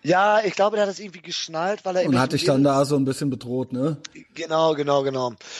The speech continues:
Speaker 1: Äh, irgendwelche Mädels da angepfiffen irgendwie und... Äh, ich sag,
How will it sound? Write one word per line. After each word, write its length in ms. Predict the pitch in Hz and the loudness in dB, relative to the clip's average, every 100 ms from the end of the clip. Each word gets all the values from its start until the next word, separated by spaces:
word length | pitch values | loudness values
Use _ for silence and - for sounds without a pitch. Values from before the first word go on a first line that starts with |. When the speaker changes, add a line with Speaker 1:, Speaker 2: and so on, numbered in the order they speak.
| - - - | -14 -8 0
Speaker 1:
Äh, 300 | 147 147 151 | 2 4 2
irgendwelche 340 | 165 160 156 | 0 -2 0
Mädels 360 | 156 175 185 170 | 2 4 4 2
da 160 | 165 | 0
angepfiffen 880 | 151 156 160 156 135 - 170 - 147 | 0 -4 0 0 0 -4 -4 -6 -10
irgendwie 500 | - 143 147 127 143 | -6 -4 -4 0 2
und... 320 | 135 127 127 123 | 2 0 0 2
Äh, 280 | 120 123 - | 2 2 -2
ich 80 | |
sag, 160 | - | -6